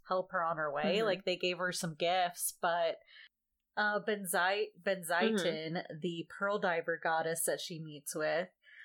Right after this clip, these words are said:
Speaker 1: like, doesn't even expect her to come back
Speaker 2: Yes.
Speaker 1: alive
Speaker 2: Okay,
Speaker 1: at
Speaker 2: the
Speaker 1: all.
Speaker 2: flippancy of the gods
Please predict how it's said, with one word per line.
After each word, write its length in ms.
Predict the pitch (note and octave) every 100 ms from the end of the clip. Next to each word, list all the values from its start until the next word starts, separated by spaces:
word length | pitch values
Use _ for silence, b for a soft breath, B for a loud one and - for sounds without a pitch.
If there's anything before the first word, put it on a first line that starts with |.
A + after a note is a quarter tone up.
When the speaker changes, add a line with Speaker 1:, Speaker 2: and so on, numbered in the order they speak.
| B
Speaker 1:
like, 220 | F#3+ F#3+ -
doesn't 280 | G#3 A3 A3+
even 580 | G#3 G#3+ G3+ G3 F#3 - _ _ _ _ _ -
expect 920 | G3 - - G3 F#3 - - - - - -
her 160 | G#3+ F#3+
to 80 | F#3
come 180 | F#3+ G3
back 120 | D3 D4
Speaker 2:
Yes. 400 | D#4 G3+ D3 -
Speaker 1:
alive 240 | A#3+ G#3+ - b b -
Speaker 2:
Okay, 160 | C#4
Speaker 1:
at 80 | A3+
Speaker 2:
the 60 | C4
Speaker 1:
all. 140 | G3+
Speaker 2:
flippancy 560 | B3 A3+ D4 D#4 F4+ F4+
of 160 | C#4
the 80 | A#3+
gods 720 | G3+ F#3 F3 F#3 G#3+ B3 A#3